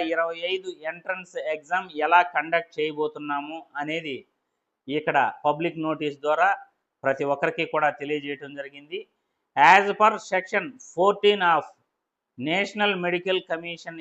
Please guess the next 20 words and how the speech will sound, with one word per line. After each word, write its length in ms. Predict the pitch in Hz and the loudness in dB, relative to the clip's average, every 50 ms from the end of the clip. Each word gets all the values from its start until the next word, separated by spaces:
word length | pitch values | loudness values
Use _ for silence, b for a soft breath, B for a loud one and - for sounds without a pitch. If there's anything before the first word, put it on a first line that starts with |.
| 151 147 | -8 -2
యాక్ట్ 280 | 156 165 170 165 - 160 143 143 | 2 2 2 0 -2 -8 -8 -8
రెండు 200 | 151 160 165 170 | -6 -4 -2 0
వేల 280 | 170 170 165 165 160 160 151 156 - | 0 2 2 2 2 2 0 0 -2
పంతొమ్మిది 400 | 143 143 156 160 160 160 151 151 | -8 -8 -8 -10 -14 -12 -10 -10
ప్రకారం 480 | 147 147 147 151 - 147 147 170 202 214 208 _ _ _ - 151 151 151 151 | -8 -6 -4 -2 0 2 2 0 -2 -4 -8 _ _ _ -10 -8 -8 -8 -8
నీట్ 300 | 165 185 202 214 208 - 165 165 | -6 -6 -4 -6 -6 -8 -14 -14
యూజీ 300 | 175 190 196 175 185 175 156 156 165 | -12 -12 -10 -8 -6 -6 -6 -6 -6
ఎంట్రన్స్ 340 | 165 165 185 180 180 - - _ - | -6 -4 -6 -6 -6 -8 -14 _ -8
టెస్ట్‌ను 400 | 151 151 - - 165 165 185 220 208 - _ _ _ _ _ _ _ - 120 139 | -6 -6 -8 -10 -14 -14 -12 -12 -14 -16 _ _ _ _ _ _ _ 0 0 0
under 260 | 180 214 214 233 226 220 202 170 | 2 6 6 6 6 6 4 2
graduate 480 | 170 180 185 190 185 196 190 185 185 180 170 165 | 4 6 6 6 4 2 -2 -4 -4 -8 -12 -8
medical 320 | 175 180 190 185 202 196 190 160 160 | -8 -8 -8 -6 -6 -6 -4 -4 -4
education 580 | 170 165 180 175 190 185 180 170 - 190 170 147 117 - _ _ _ _ _ _ _ _ _ 175 | -4 -4 -6 -10 -8 -8 -8 -8 -8 -8 -10 -10 -10 -14 _ _ _ _ _ _ _ _ _ -12
in 120 | 175 180 170 151 156 170 | -6 -2 2 6 8 10
all 240 | 180 202 214 220 226 214 190 165 165 | 12 12 12 12 10 8 2 -2 -4
medical 320 | 175 190 190 - 214 196 180 165 170 | -2 -2 -2 -2 -4 -6 -6 -8 -10
institutionsలో 800 | - 170 - - - 165 151 - 156 147 143 - - 165 180 208 233 165 - _ _ _ _ _ _ _ _ - | -12 -16 -20 -16 -12 -12 -12 -12 -12 -14 -14 -14 -10 -6 -4 -4 -4 -6 -8 _ _ _ _ _ _ _ _ -10
ఈ 120 | 143 170 180 180 175 175 175 | -6 -4 0 2 4 4 4
ఎంట్రన్స్ 400 | 180 185 202 208 208 214 208 208 196 175 175 | 2 2 0 -2 -2 -2 -2 -2 0 0 0
ఎగ్జామ్‌కి 580 | 180 170 165 175 185 185 180 170 156 - 147 117 | 0 -2 0 2 2 2 2 0 -4 -14 -20 -20